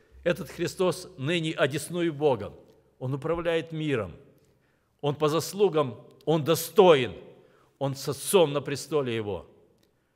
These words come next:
Он ожидает тебя и меня. Он готовит нас. Пусть Господь будет благословен для каждого из нас.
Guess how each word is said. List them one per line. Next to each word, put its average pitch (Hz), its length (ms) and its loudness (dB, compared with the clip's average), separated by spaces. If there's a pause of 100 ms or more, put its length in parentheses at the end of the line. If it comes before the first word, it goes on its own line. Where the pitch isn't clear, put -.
(300)
Он 139 160 -4
ожидает 139 460 -2
тебя 113 260 -4
и 110 60 -4
меня. 104 440 -10 (1300)
Он 120 160 -10
готовит 117 500 -4
нас. - 380 -18 (680)
Пусть 117 140 -10
Господь 131 360 -8
будет 131 220 -6
благословен 127 640 -6
для 110 100 -6
каждого 113 420 -6
из 101 120 -10
нас. 90 400 -14